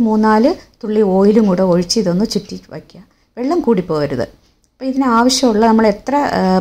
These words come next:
പ-, പരിപ്പെടുക്കുന്നോ അതിനനുസരിച്ചുള്ള. എന്നിട്ട് ഇതൊന്ന് ഇളക്കിയിട്ട് അടച്ച് വയ്ക്കുക. അടച്ച് വെച്ചിട്ട്, ഏ, നിങ്ങളുടെ കുക്കറിൻ്റെ, ഏ, വേവിനനുസരിച്ചുള്ള വിസിൽ. എനിക്ക് ഞാൻ ഇത് ഒരു രണ്ട് അല്ലെങ്കിൽ മൂന്നിൽ എനിക്ക് തോരൻ പരിപ്പ്,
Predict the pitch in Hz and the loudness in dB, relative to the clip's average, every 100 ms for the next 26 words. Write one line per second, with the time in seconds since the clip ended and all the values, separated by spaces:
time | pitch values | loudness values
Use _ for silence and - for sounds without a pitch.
0 | 190 185 180 180 180 175 175 185 196 196 | 0 0 2 0 0 0 -2 -2 -2 -2
1 | 175 175 202 240 196 170 160 147 147 - | -4 -4 -2 0 2 0 -2 -6 -8 -12
2 | 151 - _ _ _ _ - 208 202 202 | -14 -20 _ _ _ _ -10 -8 -6 -4
3 | 180 185 165 165 - 170 427 - - _ | -2 0 0 -2 -4 -12 -14 -14 -20 _
4 | - - 156 - - - - _ - 180 | -20 -18 -16 -16 -16 -20 -20 _ -12 -8
5 | 196 185 175 330 - _ _ _ _ - | -8 -8 -10 -12 -12 _ _ _ _ -12
6 | 202 208 220 254 262 214 - 220 214 262 | -4 0 2 2 2 -2 -2 -4 0 0
7 | 440 - - 202 208 202 202 196 196 214 | -2 -8 -10 -6 -2 0 0 2 2 4
8 | 226 240 247 196 - 196 196 226 311 277 | 4 4 2 2 0 -2 0 0 2 2
9 | - 160 - - 214 226 285 254 233 202 | 0 -6 -10 -12 -8 -4 0 2 0 -2
10 | 214 294 262 262 240 226 233 233 233 226 | 0 2 4 2 2 2 2 2 2 2
11 | 208 208 214 349 - - _ _ 208 202 | 2 2 2 0 -6 -20 _ _ -8 -6
12 | 220 196 190 185 185 - | -4 -4 -2 -4 -4 -8